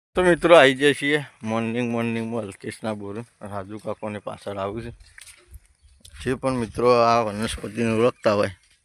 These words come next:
એ કોમેન્ટ કરજો કે આ કઈ વનસ્પતિ છે. લેવડો મિત્રો હું કહી દઉં, આ એ ડોડી છે ડોડી. અને કઢી કરીને ખાવાની મજા આવી જાય.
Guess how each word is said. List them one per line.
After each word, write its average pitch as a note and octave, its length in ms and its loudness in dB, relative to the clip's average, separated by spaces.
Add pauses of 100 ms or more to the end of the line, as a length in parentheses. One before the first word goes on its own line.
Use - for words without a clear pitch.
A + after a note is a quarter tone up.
(380)
એ A2+ 60 -8
કોમેન્ટ G#2+ 460 -6
કરજો G#2+ 340 -8
કે G#2+ 100 -4
આ G#2 60 -4
કઈ G#2+ 260 -8
વનસ્પતિ G2+ 680 -14
છે. F2+ 120 -20 (1500)
લેવડો A#2+ 200 -2
મિત્રો A2+ 400 -8
હું G#2+ 120 -10
કહી G#2 240 -12
દઉં, G2 260 -14 (280)
આ G2+ 100 -12
એ G#2+ 160 -8
ડોડી A2+ 400 -8
છે A2+ 60 -4
ડોડી. G#2 380 -12 (1300)
અને G2+ 160 -8
કઢી G2+ 320 -10
કરીને G#2+ 280 -6
ખાવાની G2+ 340 -6
મજા G2+ 260 -12
આવી F#2+ 120 -6
જાય. F2 160 -16